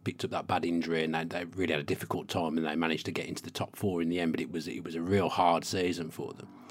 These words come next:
There is a few similarities in the way, in the way that they're playing at the moment, and kind of the way they're getting caught out at the back as well.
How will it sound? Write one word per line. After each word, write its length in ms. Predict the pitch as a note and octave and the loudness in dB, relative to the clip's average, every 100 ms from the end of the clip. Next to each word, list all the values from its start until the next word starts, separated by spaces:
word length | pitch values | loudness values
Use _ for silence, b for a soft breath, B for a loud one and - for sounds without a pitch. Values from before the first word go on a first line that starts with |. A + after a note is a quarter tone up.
| B B B | B B B
There 100 | A3 | 2
is 80 | B3+ | 2
a 40 | |
few 500 | - A3+ G#3+ F3 E3 - - | 2 6 8 8 4 -4 -4
similarities 640 | - D3+ C#3+ D3 D#3+ D#3+ | 4 8 8 8 6 4
in 80 | D3+ | 6
the 80 | C3+ | 6
way, 200 | A#2 A#2+ | 6 4
in 140 | C3 B2+ | 8 10
the 80 | |
way 180 | B2 A#2+ | 10 6
that 140 | G#2 G#2 | 2 2
they're 120 | A#2+ | 2
playing 280 | - B2+ C3 | 6 8 8
at 60 | |
the 60 | B2+ | 8
moment, 200 | C#3 C#3+ | 8 8
and 100 | B2+ | 8
kind 180 | D3 C#3 | 10 12
of 60 | |
the 80 | C#3 | 12
way 220 | B2 B2 | 12 10
they're 100 | B2+ | 10
getting 220 | B2+ A#2+ | 8 6
caught 260 | A#2+ C3 G#2+ | 6 6 8
out 180 | A#2+ A2 | 8 8
at 60 | |
the 80 | G#2+ | 4
back 300 | B2+ D3 - | 2 2 0
as 140 | F3 - | -2 0
well. 180 | D#3+ | -2